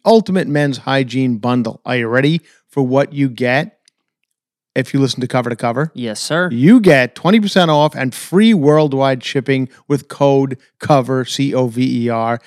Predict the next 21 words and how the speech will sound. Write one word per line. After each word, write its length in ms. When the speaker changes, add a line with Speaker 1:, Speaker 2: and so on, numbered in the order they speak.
Speaker 1:
at 180
manscaped 840
dot 340
com. 440
Now, 140
let 140
me 120
just 240
say 160
this 260
about 220
Manscaped. 500
Off 340
book 440
now. 380
It's 260
not 340
just 460
the 60
grooming. 720
It's 220